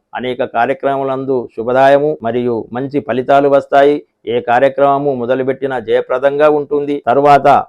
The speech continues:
రెండవ వారం నుండి నాలుగో వారం వరకు వ్యాధి, ఉద్యోగ భంగములు, బంధువులతో విరోధము, స్థాన చలనము, విచారము, గౌరవహాని, నిత్య కలహములు,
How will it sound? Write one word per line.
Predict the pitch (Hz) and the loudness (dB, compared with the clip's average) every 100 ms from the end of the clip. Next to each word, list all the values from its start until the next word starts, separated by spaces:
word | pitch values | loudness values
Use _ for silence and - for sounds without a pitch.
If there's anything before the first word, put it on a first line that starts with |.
| - | -6
రెండవ | 120 147 156 | -4 2 4
వారం | 147 135 135 139 | 4 4 2 -2
నుండి | 147 147 120 - - | -2 0 -2 -6 -4
నాలుగో | 110 151 165 156 | 0 2 4 6
వారం | 143 139 127 | 6 4 2
వరకు | 131 160 135 117 110 | 2 2 2 -4 -4
వ్యాధి, | 107 113 131 139 160 - | -2 2 2 2 0 -2
ఉద్యోగ | 113 110 135 135 127 | -8 -2 0 2 0
భంగములు, | 113 123 139 147 151 156 - _ | -2 -2 0 0 0 -2 -6 _
బంధువులతో | 107 117 143 147 143 139 127 | -6 -4 -2 0 2 0 -2
విరోధము, | 113 120 143 147 147 147 - | -2 0 2 0 -2 -6 -6
స్థాన | 107 127 135 120 | -4 -2 -4 -4
చలనము, | 120 139 143 147 156 - _ | 2 2 2 -2 -8 -14 _
విచారము, | 98 104 131 139 143 147 147 175 _ | -14 -4 2 4 4 0 -6 -12 _
గౌరవహాని, | 101 110 117 131 139 135 139 147 151 - | -10 -4 -2 0 2 2 0 0 -6 -8
నిత్య | 120 120 139 | -10 -2 -2
కలహములు, | 127 120 131 139 143 151 | 0 0 -2 -2 0 -2